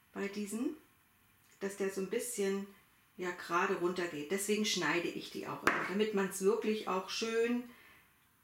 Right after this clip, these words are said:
rund bekommt. Also das erste Stück wird immer abgeschnitten, umdrehen, so dass ihr immer in eine Richtung arbeitet.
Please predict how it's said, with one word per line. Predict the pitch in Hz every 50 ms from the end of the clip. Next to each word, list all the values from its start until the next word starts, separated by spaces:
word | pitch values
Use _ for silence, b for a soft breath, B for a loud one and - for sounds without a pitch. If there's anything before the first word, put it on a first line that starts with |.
| _ _ _ -
rund | - 202 240 247 247 - - - - - - -
bekommt. | 175 165 - - 160 156 165 165 - - - - - - _ _ _ _ _ _ _ _ _ _ _ -
Also | 170 175 175 175
das | - - - -
erste | 185 190 190 185 - 185
Stück | - - - - - - -
wird | 156 - - -
immer | 247 247 262 269 240
abgeschnitten, | - - - - 220 - - 214 208 208 - 202 202 196 196 202 202 - - _ _ _ _ - _ _ -
umdrehen, | - 208 208 214 202 196 196 190 190 185 185 185 185 185 190 185 - B B B B B B B B B B B
so | - - 196
dass | 190 190 175 - -
ihr | -
immer | - 208 220 220 214 208
in | 202 196
eine | - 175 175 175 170 165
Richtung | 165 165 - - - - - -
arbeitet. | 165 160 156 - 156 160 160 - - - - - -